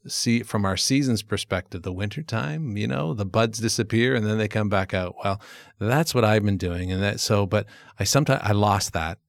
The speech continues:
And so for a big period of covid, I was, I had lost the balance, uh, because it's, a work is always around.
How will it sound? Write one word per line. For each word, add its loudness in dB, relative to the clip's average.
And -2
so 0
for -2
a -2
big 0
period 0
of -4
covid, -4
I -2
was, -4
I 2
had 0
lost -2
the -6
balance, -8
uh, -8
because -4
it's, -6
a -4
work 2
is -2
always -2
around. -12